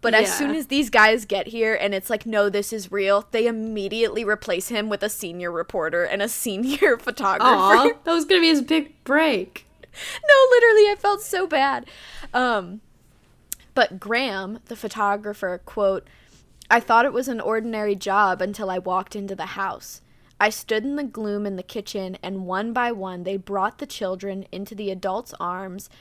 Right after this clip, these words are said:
Speaker 1: and the last one to come in was Janet. Suddenly things just took off and started flying around the room.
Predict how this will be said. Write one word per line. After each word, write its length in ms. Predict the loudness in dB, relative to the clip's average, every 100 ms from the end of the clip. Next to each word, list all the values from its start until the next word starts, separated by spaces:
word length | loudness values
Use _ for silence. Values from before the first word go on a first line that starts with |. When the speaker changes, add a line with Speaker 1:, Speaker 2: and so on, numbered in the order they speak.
| -20 -12
Speaker 1:
and 180 | -6 -4
the 60 | -2
last 480 | 0 4 4 2 -8
one 180 | -8 -8
to 100 | -12
come 280 | -10 -8
in 320 | -8 -10 -12 -10
was 260 | -10 -10
Janet. 460 | -12 -12 -10 -14 -16 _ _ _ _ _
Suddenly 520 | -10 -4 -4 -4 -8
things 320 | -8 -8 -10 -8
just 240 | -10 -12
took 240 | -10 -8 -4
off 340 | -4 -6 -10
and 140 | -14 -8
started 340 | -4 -4 -6
flying 400 | -6 -4 -4 -4
around 260 | -10 -12 -12
the 80 | -10
room. 420 | -10 -10 -12